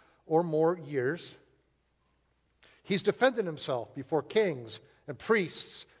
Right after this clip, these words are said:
and lawyers and Roman magistrates against vague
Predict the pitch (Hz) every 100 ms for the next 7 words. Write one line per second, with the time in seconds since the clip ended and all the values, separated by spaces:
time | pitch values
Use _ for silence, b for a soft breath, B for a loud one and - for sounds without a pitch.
0 | b 147 156 185 208 185 147 135 139 135
1 | 143 190 180 151 139 139 147 170 156 -
2 | 151 135 - B B - 131 190 185 -
3 | 127 110 170 190 185 175 131